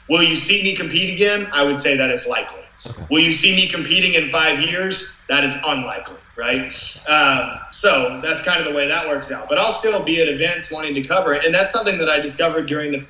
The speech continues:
Speaker 1: pandemic is that I love commentating, right?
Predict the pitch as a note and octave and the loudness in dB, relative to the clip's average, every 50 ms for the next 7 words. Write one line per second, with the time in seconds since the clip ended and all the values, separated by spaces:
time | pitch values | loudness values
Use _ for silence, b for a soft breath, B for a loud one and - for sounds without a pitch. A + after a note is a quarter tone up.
0 | - - C#3 C3 B2 A#2+ D3 E3+ F3 D3 B2 A#2+ B B B B B B - - | -10 -6 -6 -4 -4 -2 -2 0 0 0 -2 -2 B B B B B B -6 -2
1 | F3+ E3 C#3 D#3+ D3+ D3 - C#3 C#3 C#3 D3 D3+ C#3+ C3+ C3+ - - C3+ C3 - | -2 2 4 4 4 4 4 4 2 2 2 0 0 0 -2 -4 -6 -6 -8 -8
2 | - - - G2+ F#2+ - - _ _ _ _ - B2+ C3+ C#3 D3 C#3 C3+ | -10 -12 -14 -14 -16 -16 -18 _ _ _ _ -4 2 4 4 4 2 0